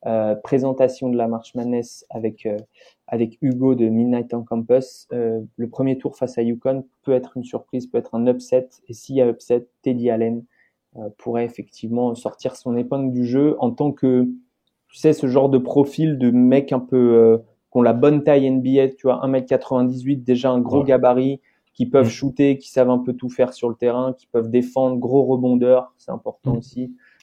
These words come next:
Speaker 1: Euh,
Speaker 2: Complètement.
Speaker 1: on dit que ça peut faire monter sa cote.
Speaker 2: Complètement. David Roddy aussi, Colorado
Speaker 1: Ouais.
Speaker 2: State.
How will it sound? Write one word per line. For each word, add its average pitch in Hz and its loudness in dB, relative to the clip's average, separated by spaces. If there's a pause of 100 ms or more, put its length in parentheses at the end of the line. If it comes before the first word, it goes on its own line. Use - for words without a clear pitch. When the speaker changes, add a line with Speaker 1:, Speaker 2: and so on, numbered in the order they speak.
(140)
Speaker 1:
Euh, 104 -8
Speaker 2:
Complètement. 107 -6 (400)
Speaker 1:
on 117 -14
dit 123 -6
que - -20
ça - -6
peut - -6
faire 120 -4
monter 113 -6
sa - -16
cote. - -20 (1080)
Speaker 2:
Complètement. 104 -8
David 104 -4
Roddy 117 2
aussi, 120 -6 (300)
Colorado 95 -6
Speaker 1:
Ouais. 120 0
Speaker 2:
State. 104 -10